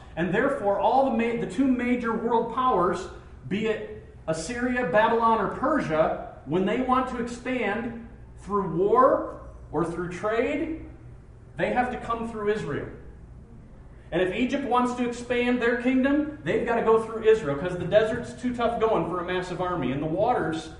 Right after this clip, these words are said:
very few could cross them. So Israel is what we call, in theological geography, the land between. That's how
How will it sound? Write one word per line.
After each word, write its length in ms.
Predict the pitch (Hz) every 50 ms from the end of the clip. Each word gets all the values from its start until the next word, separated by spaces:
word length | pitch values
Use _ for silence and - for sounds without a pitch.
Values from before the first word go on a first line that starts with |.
| - - -
very 340 | 131 175 196 220 220 220 -
few 180 | 220 220 220 226
could 160 | 214 - -
cross 360 | - 208 196 196 190 190 -
them. 180 | - - - - - - - - - - - - - - - - - - - - - - - - - - - - - - - - - - - - - - - - - - - - - - -
So 280 | - - 214 220 220 220
Israel 460 | 233 285 269 254 262 254 247 233 220
is 220 | 233 247 247 -
what 180 | - 240 240 -
we 80 | 214 -
call, 760 | - - 269 277 254 208 175 180 190 - - - - - - -
in 200 | 180 196 190 185
theological 600 | 214 226 226 220 214 214 208 214 196 196 185 160
geography, 640 | 151 175 185 202 240 262 - 214 196 - 160 170
the 100 | 180 180
land 420 | 170 170 180 190 208 208 208 208 -
between. 540 | 180 - - - 247 254 240 170 123 110 117
That's 180 | 156 185 -
how 420 | - 214 208 196 190 - - -